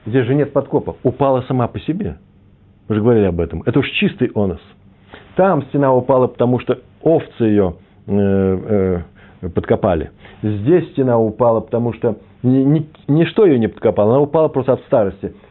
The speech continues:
Во всех этих случаях он не виноват. Здесь не платит, здесь не платит. А раб нам сказал, подкоп, подкоп не платит. Есть подкоп, не платит. Получается, нет подкопа, платит.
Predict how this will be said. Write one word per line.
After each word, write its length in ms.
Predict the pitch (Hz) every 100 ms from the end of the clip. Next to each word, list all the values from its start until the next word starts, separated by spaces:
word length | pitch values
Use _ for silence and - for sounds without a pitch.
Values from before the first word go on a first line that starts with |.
| -
Во 80 | 117
всех 200 | 156 143
этих 160 | 123
случаях 300 | - 170 -
он 120 | 110 107
не 80 |
виноват. 280 | 110 101 90 - - -
Здесь 320 | 113 214 220
не 80 | 165
платит, 280 | 147 131 123
здесь 200 | 117 -
не 80 | 101
платит. 220 | 104 98 -
А 120 | - 170
раб 220 | 240 175
нам 200 | 143 123
сказал, 240 | 131 113
подкоп, 420 | 147 135 247 247 - _ _ _ _ _ - -
подкоп 480 | 143 - 240 -
не 180 | 151 190
платит. 460 | 190 160 123 110 101 - _ - _ _
Есть 260 | 123 226 233
подкоп, 400 | 175 156 127 - -
не 160 | 127 160
платит. 400 | 165 151 - 98 - - - - - -
Получается, 360 | 143 135 - -
нет 380 | 131 135 127 -
подкопа, 420 | 160 160 180 185
платит. 480 | 196 294 285 -